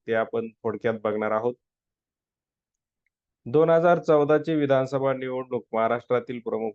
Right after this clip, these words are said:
पक्ष काँग्रेस, राष्ट्रवादी काँग्रेस, भाजप, शिवसेना हे सर्वच पक्ष स्वतंत्र निवडणूक लढले होते आणि सर्वच पक्षाने आपले उमेदवार निवडणूक रिंगणात उतरवल्या कारणाने मोठ्या प्रमाणावरती मतविभाजन झालेलं दिसून आलं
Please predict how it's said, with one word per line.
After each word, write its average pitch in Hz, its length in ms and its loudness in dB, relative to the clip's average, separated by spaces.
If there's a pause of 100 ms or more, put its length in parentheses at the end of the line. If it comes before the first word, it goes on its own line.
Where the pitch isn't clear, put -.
पक्ष 117 240 -6
काँग्रेस, 110 580 -2
राष्ट्रवादी 107 480 -4
काँग्रेस, 107 460 -4
भाजप, 107 440 -4
शिवसेना 107 520 -4 (580)
हे 117 80 -4
सर्वच 139 400 2
पक्ष 127 260 -2
स्वतंत्र 127 560 -2
निवडणूक 117 480 -2
लढले 113 280 -2
होते 117 260 -2
आणि 107 260 -6
सर्वच 120 520 -2 (840)
पक्षाने 120 440 -2
आपले 107 340 -2
उमेदवार 113 500 0
निवडणूक 117 460 -4
रिंगणात 107 380 -6
उतरवल्या 107 440 -2
कारणाने 104 500 -4 (540)
मोठ्या 120 320 0
प्रमाणावरती 113 680 -2
मतविभाजन 110 800 -2
झालेलं 104 420 -4
दिसून 117 320 -6
आलं 120 260 0